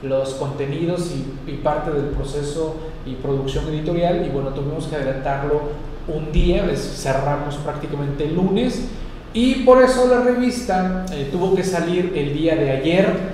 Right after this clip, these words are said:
Así que el día de ayer, veintinueve en la tarde, ya teníamos la revista para descarga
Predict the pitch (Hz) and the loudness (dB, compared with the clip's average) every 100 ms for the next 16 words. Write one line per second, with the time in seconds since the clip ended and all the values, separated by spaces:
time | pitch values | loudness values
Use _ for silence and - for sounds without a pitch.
0 | - - - 123 156 151 165 165 139 135 | -8 -12 -10 -8 -6 -4 -4 -2 -2 0
1 | 160 180 160 147 147 160 170 175 147 139 | 2 2 2 2 2 2 4 4 0 0
2 | 139 139 139 165 170 175 175 175 - 135 | -2 -2 0 2 2 2 0 -2 -6 -6
3 | 131 123 123 123 - 196 175 147 147 - | -4 -4 -2 -2 2 4 4 2 -2 -4
4 | - - - 147 143 143 - 151 147 143 | -6 -10 -8 -4 2 4 2 0 -2 -2
5 | 143 - 131 127 131 143 147 - 170 143 | -4 -4 -4 -4 -2 -2 -4 -4 -2 -2
6 | 123 123 123 170 165 160 143 147 143 | -2 -2 -4 -2 0 0 0 -2 -6